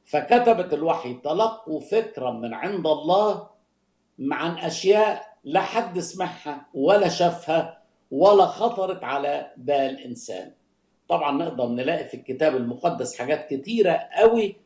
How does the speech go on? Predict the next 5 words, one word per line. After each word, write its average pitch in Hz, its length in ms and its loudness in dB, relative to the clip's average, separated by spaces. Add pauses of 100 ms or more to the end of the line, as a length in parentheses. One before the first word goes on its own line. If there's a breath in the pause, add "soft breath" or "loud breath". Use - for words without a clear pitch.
(120)
تنطبق 139 480 2
عليها 117 520 0
هذه 113 200 -4
الأمور. 160 640 0 (560)
آه، 143 440 4